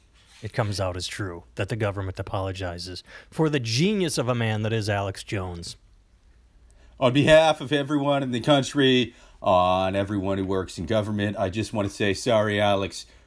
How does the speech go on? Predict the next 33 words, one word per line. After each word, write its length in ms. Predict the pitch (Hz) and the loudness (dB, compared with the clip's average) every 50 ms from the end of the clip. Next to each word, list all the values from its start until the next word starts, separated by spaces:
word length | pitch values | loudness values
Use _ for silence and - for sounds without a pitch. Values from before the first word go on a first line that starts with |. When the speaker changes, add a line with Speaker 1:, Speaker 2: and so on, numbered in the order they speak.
| _ - - | _ -2 2
Speaker 2:
Our 140 | 117 110 113 | 2 2 4
bad. 220 | 113 120 120 135 | 4 4 4 4
Actually, 240 | 156 160 - - 208 | 2 -2 -2 -2 0
no, 100 | 196 185 | 2 2
he 140 | 165 170 160 | 2 2 4
likes 260 | 151 143 139 - - | 4 2 2 2 -6
Trump, 320 | - - 113 98 80 - | -6 -4 -2 -2 -2 -4
so 140 | - - 107 | -2 -2 0
I 100 | 107 123 | 2 2
guess 300 | 147 147 202 208 - - | 2 4 2 2 2 2
it 40 | 196 | 0
would 100 | 180 156 | 0 0
have 260 | - 139 151 160 151 - | 2 4 2 2 2 0
to 60 | - 147 | -6 -4
be, 520 | 117 143 139 135 131 127 120 98 - - - - - - - - - - - - - - _ - | -2 0 0 2 2 0 0 -4 -8 -16 -20 -20 -20 -20 -20 -20 -20 -20 -20 -20 -20 -20 _ -8
would 80 | - 180 | -6 -2
have 240 | 185 190 196 196 - | 2 2 2 0 0
to 100 | - 175 | -4 -6
be 140 | 165 170 165 | -2 0 2
Obama 680 | 160 147 117 - 135 139 143 156 160 160 160 156 151 - | 2 0 0 2 4 4 4 4 4 2 2 2 2 2
or 140 | 117 117 104 | -2 -4 -4
Pelosi. 800 | - - 120 113 107 113 127 135 135 - - 143 131 123 107 - - - - - - | -4 -6 -6 -2 0 2 2 2 0 0 0 0 0 0 0 -4 -14 -20 -14 -4 0
Whoever's, 440 | 180 220 247 269 269 262 190 - - - - - - | 2 4 4 2 2 0 -4 -4 -6 -14 -20 -10 -2
we, 160 | 151 190 226 | 0 0 0
well, 440 | 220 208 208 240 247 233 220 151 - _ - - - - - | 2 4 6 6 6 6 4 2 -2 _ -20 -20 -20 -8 -4
whoever's 420 | - 170 233 247 254 262 262 208 | -2 2 2 2 2 2 0 -2
in 120 | 233 196 143 | -2 -2 -2
charge 400 | - - 208 190 202 196 131 160 | 0 2 4 4 4 4 2 0
of 100 | 160 143 | 0 0
the 60 | 143 | -2
deep 280 | 113 117 147 165 156 | -2 0 0 0 0
state 400 | - - - 127 147 143 147 135 | -2 -6 -2 2 2 4 4 4
agents, 540 | 135 139 143 135 - - - - - - - | 2 2 2 0 -2 -4 -12 -12 -14 -16 -10